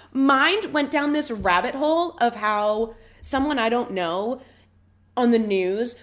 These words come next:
would announce my obituary if they even were going to. And I was like, "Oh, well, this is depressing. I've hit everything I needed to hit. I'm no longer like, 'Oh my gosh, it's devastating. She's gone.'" It's like, "Well, she, you know, lived a decent life."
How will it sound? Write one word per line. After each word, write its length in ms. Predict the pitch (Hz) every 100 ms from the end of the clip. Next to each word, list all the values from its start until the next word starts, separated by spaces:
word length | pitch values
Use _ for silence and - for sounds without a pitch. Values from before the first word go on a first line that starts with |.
| -
would 160 | 233
announce 580 | 233 226 202 214 - - - - -
my 400 | 214 190 180 -
obituary 1000 | 185 190 - - - 220 214 233 254 277
if 160 | 233 226
they 120 | 202
even 420 | 190 208 202 208
were 140 | 190 185
going 360 | 175 151 196 202
to. 320 | 269 285 285 -
And 100 | 226
I 60 | 208
was 180 | 208
like, 220 | 214 214 -
"Oh, 140 | 247
well, 160 | 240 160
this 180 | 175 170
is 120 | 190
depressing. 500 | 196 170 156 190 208
I've 320 | 180 170 165 - - - _ _ _ - -
hit 300 | - 254 254 -
everything 440 | 226 240 233 226
I 80 | 220
needed 320 | 220 214 196
to 80 | 196
hit. 240 | 214 359 -
I'm 260 | 226 202 208
no 240 | 202 208
longer 680 | 208 208 202 214 214 214 208
like, 260 | 190 170 - - _ -
'Oh 100 | 330
my 120 | 359
gosh, 500 | 349 339 349 349 349
it's 140 | 330
devastating. 580 | - 330 349 - 349 339
She's 240 | 311 330 311
gone.'" 520 | 302 349 339 294 247
It's 180 | 190 233
like, 260 | 220 214 -
"Well, 300 | 262 339 339
she, 440 | 330 294 285 285
you 80 | 311
know, 300 | 247 202 220
lived 200 | 240 247
a 60 | 262
decent 340 | 254 233 247
life." 200 | 160 180